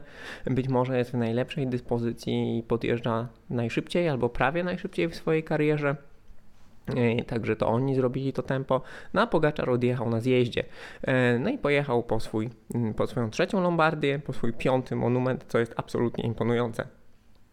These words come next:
E, być może miałby tych monumentów więcej, e, ale właśnie, e, jego kampania klasyków wiosennych zakończyła się kraksą i złamaniem nadgarstka podczas Liège-, Liège-Bastogne-Liège,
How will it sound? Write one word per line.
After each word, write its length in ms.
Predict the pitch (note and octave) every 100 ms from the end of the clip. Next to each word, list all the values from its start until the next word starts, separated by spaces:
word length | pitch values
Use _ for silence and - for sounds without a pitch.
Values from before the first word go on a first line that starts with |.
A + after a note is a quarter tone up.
| - - - -
E, 360 | A#2 G#2+ G#2+ - -
być 160 | A#2 C3
może 300 | C3 C3 B2+ -
miałby 240 | A#2+ A2+
tych 300 | - A#2+ -
monumentów 560 | A#2 A#2 B2+ - - - - -
więcej, 460 | B2+ C#3+ E3 F3 - - - -
e, 40 | C#3+ C3+ B2+ B2
ale 420 | B2 A2 A#2+ B2
właśnie, 640 | A2+ G2+ G#2 - - G#2 G#2 F#3 D3+
e, 280 | G#2+ G#2 G#2+
jego 280 | A#2+ A2+
kampania 520 | A2+ A#2 A2+ C3 D3 D3+
klasyków 600 | D#3 D3 D3+ - G#3 - C#3
wiosennych 680 | D3 D3+ C#3+ D#3 F3 G3 - - - - - -
zakończyła 500 | D3+ D#3+ E3 D#3+ D3+
się 260 | D#3 D3 C#3+
kraksą 640 | C#3 C3+ - D3+ C#3+ D3 C#3+ C#3 C3+
i 40 |
złamaniem 460 | C3 C3+ C#3+ C3+ C3
nadgarstka 600 | B2 B2+ C3+ - - C3
podczas 480 | - B2+ - D3+ C#3
Liège-, 400 | C#3+ D3+ D3+ -
Liège-Bastogne-Liège, 1080 | C3+ D3 D#3 D3+ D3 - D3 D3 D#3 E3